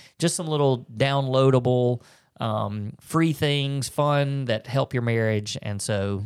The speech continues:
just be on the lookout for those. All right, so we didn't talk too much about the February prayer challenge because that is what we're, we're gonna talk about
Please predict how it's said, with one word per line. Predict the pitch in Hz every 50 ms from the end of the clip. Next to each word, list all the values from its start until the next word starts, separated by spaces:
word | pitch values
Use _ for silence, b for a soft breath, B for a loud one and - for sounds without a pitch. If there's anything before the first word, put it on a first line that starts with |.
| 117 -
just | - - 101 95 - -
be | 113 110
on | 120 127
the | 147
lookout | 180 196 - 214 185 160 -
for | - 175
those. | 175 170 160 123 110 - B B B B B B B B B B
All | - 135 147 151
right, | 147 131 113 107 -
so | - 135 120
we | 123 131
didn't | 143 165 170 170
talk | - 165 156 - -
too | - - 175
much | 170 175 175 175 175 -
about | 160 143 147 143 143
the | - -
February | - 156 147 143 143 139 143 143 139 135
prayer | 123 - 156 147 143 143
challenge | - - 139 143 143 139 147 147 143 123
because | 123 127 120 - 135 120 110 104 107 110
that | 127 139 151 160 175 185 180 - B B B B B B B B B B B
is | - 131 139 143 147 143 127
what | 131 139 143 143 143 135 127
we're, | 135 131 135 135 131 127 127 127 123 117 113 B B B B _ -
we're | 123 127 131 131 127
gonna | 120 131 120 113
talk | 107 - 139 139 139 -
about | 139 123 120 123 123 131 - -